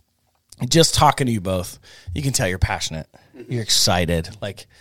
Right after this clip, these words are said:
Speaker 1: you're, you're, you're, you're ready to go out and change the world. And honestly, that's contagious.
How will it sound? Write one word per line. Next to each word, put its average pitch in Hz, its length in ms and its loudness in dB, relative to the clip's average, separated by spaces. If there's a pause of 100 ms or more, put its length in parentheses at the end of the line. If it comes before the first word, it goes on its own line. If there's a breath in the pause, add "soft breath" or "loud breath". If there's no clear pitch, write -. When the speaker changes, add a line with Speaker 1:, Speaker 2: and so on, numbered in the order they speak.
(400 soft breath)
Speaker 1:
you're, 120 320 -4
you're, 131 360 0
you're, 123 280 -2
you're 117 220 -6
ready 123 280 4
to 110 60 -2
go 110 140 4
out 95 120 4
and 90 100 -4
change 101 240 -4
the 98 60 -8
world. 98 400 -8
And 135 120 4
honestly, 160 520 4 (1160 soft breath)
that's 165 260 0
contagious. - 880 -4